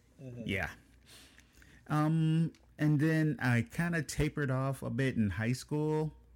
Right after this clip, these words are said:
Speaker 2: You know, would still watch occasionally, but, you know, was too busy working and skirt chasing. Can
Speaker 1: Yes,
Speaker 2: you still say
Speaker 1: yes.
Speaker 2: skirt chasing in the Me Too era?
Speaker 1: Yeah, I mean, I said I was getting pussy when we talked about it on the first episode.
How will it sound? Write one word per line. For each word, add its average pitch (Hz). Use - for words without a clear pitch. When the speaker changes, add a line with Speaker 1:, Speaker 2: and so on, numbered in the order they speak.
Speaker 2:
You 143
know, 110
would 104
still 117
watch 107
occasionally, 113
but, 98
you 120
know, 92
was 95
too -
busy 107
working 104
and 95
skirt -
chasing. 123
Can 151
Speaker 1:
Yes, -
Speaker 2:
you 214
still -
say 190
Speaker 1:
yes. 185
Speaker 2:
skirt -
chasing 185
in 175
the 170
Me 175
Too 180
era? 170
Speaker 1:
Yeah, 165
I 151
mean, 151
I 147
said 143
I 127
was 117
getting 101
pussy 113
when 104
we 101
talked 104
about 101
it 98
on 95
the 92
first 107
episode. 98